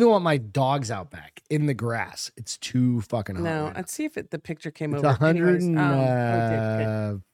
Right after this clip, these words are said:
Speaker 1: four today in
Speaker 2: It's
Speaker 1: South
Speaker 2: right
Speaker 1: Texas.
Speaker 2: now, it's, well
Speaker 1: And then Ian was trying to talk shit about, like,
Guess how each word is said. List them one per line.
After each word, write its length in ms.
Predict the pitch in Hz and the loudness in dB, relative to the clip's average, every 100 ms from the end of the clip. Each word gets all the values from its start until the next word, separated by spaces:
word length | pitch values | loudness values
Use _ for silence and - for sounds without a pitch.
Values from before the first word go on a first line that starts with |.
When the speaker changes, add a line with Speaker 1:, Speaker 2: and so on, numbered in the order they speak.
| _ | _
Speaker 1:
four 500 | 160 165 170 175 180 | 0 2 4 4 0
today 720 | 170 160 170 165 165 165 160 | 0 0 4 4 4 4 4
in 60 | 147 | 2
Speaker 2:
It's 120 | - | 2
Speaker 1:
South 240 | 139 131 | 0 2
Speaker 2:
right 120 | 156 220 | 2 2
Speaker 1:
Texas. 220 | 170 190 | 2 0
Speaker 2:
now, 200 | 226 233 | 0 -2
it's, 300 | 208 - - | -4 -6 -14
well 300 | 165 202 - _ _ _ _ _ _ _ - - | -10 -10 -10 _ _ _ _ _ _ _ -20 -2
Speaker 1:
And 120 | 196 | 4
then 200 | 220 208 | 4 4
Ian 400 | 185 220 247 240 | 2 0 4 6
was 120 | 196 | 4
trying 260 | 139 180 170 | 4 4 4
to 60 | 143 | 4
talk 220 | 160 143 | 4 4
shit 260 | - 165 | 0 0
about, 280 | 151 143 135 | 4 6 6
like, 180 | 127 120 | 2 -2